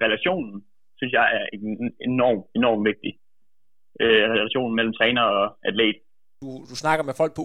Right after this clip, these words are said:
Speaker 2: ugebasis, eller hvad tænker du, når du siger det der med relationen?
Speaker 1: Ja, nærmest, der, der er dagsbasis nærmest.
Speaker 2: Ja,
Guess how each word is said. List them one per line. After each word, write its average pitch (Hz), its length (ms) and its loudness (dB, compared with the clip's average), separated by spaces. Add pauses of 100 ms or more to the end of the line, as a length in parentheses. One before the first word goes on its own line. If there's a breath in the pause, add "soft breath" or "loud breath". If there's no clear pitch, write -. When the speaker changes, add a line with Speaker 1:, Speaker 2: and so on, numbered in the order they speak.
Speaker 2:
ugebasis, 135 500 -2
eller 123 140 -8
hvad 135 120 -6
tænker 165 160 -4
du, 143 100 -4
når 123 140 -8
du 120 80 -12
siger 151 120 -4
det 135 140 -6
der 131 100 -4
med 123 100 -6
relationen? 104 300 -2
Speaker 1:
Ja, 107 60 -4
nærmest, 104 200 -6
der, 110 60 4 (160)
der 117 100 6
er 110 40 0 (100)
dagsbasis 110 440 -2 (100)
nærmest. 120 200 -6 (100)
Speaker 2:
Ja, 170 60 4